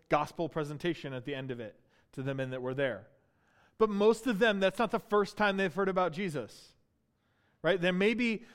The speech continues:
the, the first time that they understood it, or it maybe came clearer, but they've certainly heard the name of Jesus. They've heard the idea of being forgiven. They've heard about sin. They've heard about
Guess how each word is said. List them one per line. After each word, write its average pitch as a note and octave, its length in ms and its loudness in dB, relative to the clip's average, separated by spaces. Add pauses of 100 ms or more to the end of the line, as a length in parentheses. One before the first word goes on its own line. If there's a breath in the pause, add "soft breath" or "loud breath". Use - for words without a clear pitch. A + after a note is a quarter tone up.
(460 loud breath)
the, F#3 180 2
the F3 100 -4
first F#3+ 260 -2
time E3+ 180 4
that D#3 100 0
they D3 120 0
understood C#3+ 600 2
it, F#3+ 280 2
or E3+ 140 2
it D#3+ 80 -2
maybe D#3 280 2
came D3 380 -6
clearer, F#3+ 680 4 (300 loud breath)
but G3+ 180 4
they've G#3+ 200 2
certainly G3+ 480 -4
heard E3+ 280 -2
the E3 80 -4
name D#3+ 200 -4
of C#3+ 120 -4
Jesus. C3+ 320 -6
They've D3 200 0
heard E3 180 -4
the D#3 120 0
idea D3 460 2
of C#3 260 -4
being C#3 320 -4 (260 loud breath)
forgiven. C#3 520 -2
They've C3+ 180 -2
heard D#3 240 -4
about D3 260 -2
sin. B2+ 460 -8 (300 soft breath)
They've D3 180 -2
heard D#3 180 -4
about C#3+ 360 0